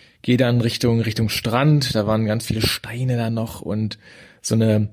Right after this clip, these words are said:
so eine kleine Ausbuchtung, ähm, führte so rein in das Meer. Und es war abends und dann steht man da einfach und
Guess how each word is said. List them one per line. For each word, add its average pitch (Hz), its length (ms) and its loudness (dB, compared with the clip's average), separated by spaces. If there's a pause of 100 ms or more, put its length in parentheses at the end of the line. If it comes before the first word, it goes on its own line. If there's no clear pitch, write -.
(180)
so - 100 -6
eine 110 80 0
kleine 117 180 0
Ausbuchtung, 123 920 2
ähm, 107 400 2
führte 135 460 2
so 110 140 0
rein 107 360 0
in 120 120 0
das 117 180 -2
Meer. 117 320 0 (600)
Und 110 80 -8
es 104 100 -6
war 113 100 -2
abends 127 480 2
und 113 260 -2
dann 110 160 0
steht 139 260 0
man 127 140 2
da 117 120 0
einfach 110 500 -8
und 110 320 -4